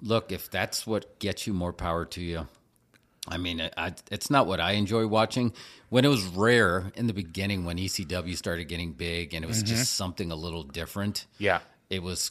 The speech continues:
Speaker 1: kind of, but now it's just like, you're at that point, it's just like, what else can you do? Like,
Speaker 2: Yeah.
Speaker 1: how many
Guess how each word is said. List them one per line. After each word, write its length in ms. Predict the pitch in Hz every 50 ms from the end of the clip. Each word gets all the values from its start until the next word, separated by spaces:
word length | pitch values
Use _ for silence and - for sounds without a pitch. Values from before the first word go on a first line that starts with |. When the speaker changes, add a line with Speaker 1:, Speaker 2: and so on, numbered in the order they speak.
| - _ _
Speaker 1:
kind 240 | - - 98 90
of, 120 | 87 76 65
but 160 | - 90 -
now 400 | - 85 85 90 98 101 104 101
it's 120 | 92 - -
just 220 | - 87 - -
like, 300 | 90 80 82 - - - _ _ - - - - - _ _
you're 180 | - 101 107 107
at 140 | 104 107 -
that 160 | 117 101 -
point, 220 | - 120 131 147
it's 80 | 127 -
just 160 | 95 87 -
like, 120 | 104 87 -
what 280 | 90 85 87 110 117 117
else 200 | 120 113 - -
can 160 | - 107 92
you 100 | 85 78
do? 320 | - 90 98 120 123 95 - - _
Like, 140 | 95 95 101
Speaker 2:
Yeah. 120 | 98 90
Speaker 1:
how 300 | 82 80 107 113 123 127
many 460 | 123 120 117 113 104 101 98 95 87